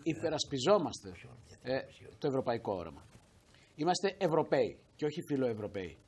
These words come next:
Ευρωπαίοι με, χωρίς υποσημειώσεις. Που σημαίνει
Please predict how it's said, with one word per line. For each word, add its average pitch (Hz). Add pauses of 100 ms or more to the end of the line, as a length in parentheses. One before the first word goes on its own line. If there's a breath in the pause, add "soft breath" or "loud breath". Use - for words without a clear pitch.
Ευρωπαίοι 131
με, 160
χωρίς 156
υποσημειώσεις. 127 (240 soft breath)
Που 131
σημαίνει 143